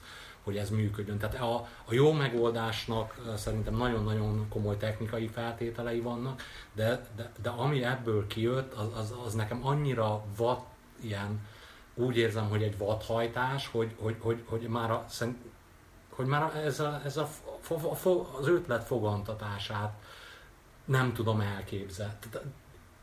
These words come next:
csak úgy tudom beleilleszteni a saját gondolatmenetembe,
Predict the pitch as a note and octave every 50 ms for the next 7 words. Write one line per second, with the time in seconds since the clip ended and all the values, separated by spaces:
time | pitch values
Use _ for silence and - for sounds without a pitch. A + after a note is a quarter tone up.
0 | - - - - - - C#3+ C3 - C3+ B2 A2 A#2 A#2 A2 G#2 G2+ A2+ A2+ A2+
1 | A2 G#2+ G#2+ G#2+ G#2+ A2 - - A#2 A2 G#2+ A2 A2 A2+ - - A#2 A2 G#2+ G#2+
2 | G#2+ G#2 - - G#2+ G#2+ G#2 G#2+ A2 A2 A2 G#2+ G#2 G2+ G#2+ G#2+ A2 A#2 B2+ C3
3 | C3 C3 B2+ B2+ B2 B2 - - A#2+ A2+ A2 A2 A2+ A2 A2